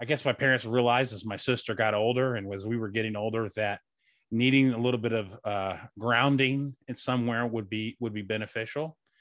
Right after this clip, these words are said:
And, uh, they decided to start taking us to church, and they church shopped around, and we ended up landing at a church called New Life Wesleyan Church out in, in here in Garner, North Carolina. And, uh, we started going there. And that's when I actually met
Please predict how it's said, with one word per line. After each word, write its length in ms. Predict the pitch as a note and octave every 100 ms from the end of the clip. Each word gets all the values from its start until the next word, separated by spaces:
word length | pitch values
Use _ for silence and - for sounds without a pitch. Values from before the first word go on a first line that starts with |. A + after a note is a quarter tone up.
| _ _ _ -
And, 380 | A2 A2 G#2+ G#2+
uh, 300 | G#2+ G#2+ G2
they 140 | B2
decided 400 | A#2+ - B2 B2+
to 100 | A#2
start 240 | G#2+ A#2+ -
taking 220 | A#2 A2+
us 140 | G#2
to 60 | -
church, 480 | - C3+ A2 - A2+
and 300 | G#2+ G2+ F#2+ _ _ _ _ _
they 120 | F3+ F3+
church 300 | - E3+ -
shopped 320 | E3+ D#3+ E3
around, 340 | C#3+ C#3 D3+
and 180 | B2+ B2
we 80 | C3+
ended 160 | C#3+
up 160 | C3 A#2+
landing 400 | B2 B2 C3 B2
at 180 | A2+ G#2+
a 60 | -
church 320 | - C3 -
called 240 | - A2 G#2
New 220 | A#2 C3+
Life 240 | A#2+ A#2+ A2
Wesleyan 480 | A2+ A2 - G#2+
Church 300 | - A2 G2+
out 140 | A2 - _
in, 120 | A#2+ -
in 80 | A2+
here 160 | A2+ G#2+
in 100 | F#2+
Garner, 420 | A2 A2+ G#2 G2+
North 180 | A2 G2
Carolina. 400 | G#2 G2 F#2 G#2+
And, 280 | G#2+ G#2 G2+ _ _ _ _ _ _
uh, 360 | G#2 G2+ G2+ F#2+ - _ _ -
we 120 | A#2+
started 340 | A#2+ C#3+ C3+ A#2+
going 360 | C3 C3+ C3
there. 300 | A#2 G2+ G#2+
And 120 | A2+ A#2+
that's 220 | C3 -
when 100 | A#2
I 120 | A#2
actually 340 | B2+ - A2
met 320 | G#2+ B2 B2